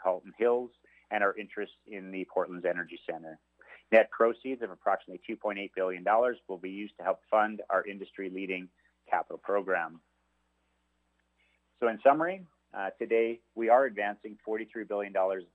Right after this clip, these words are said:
secured growth projects that are expected to enter service by twenty twenty-three.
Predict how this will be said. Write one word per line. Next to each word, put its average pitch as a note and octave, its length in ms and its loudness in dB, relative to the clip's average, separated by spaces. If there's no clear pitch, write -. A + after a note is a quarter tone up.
secured B2+ 280 -4
growth A2 280 0
projects G2+ 580 -2
that F#2+ 120 -4
are F#2 80 -2
expected G2 520 -4
to - 100 -10
enter G2 200 -8
service F2+ 320 -4
by G2 120 6
twenty G2 280 -8
twenty-three. F2 640 -4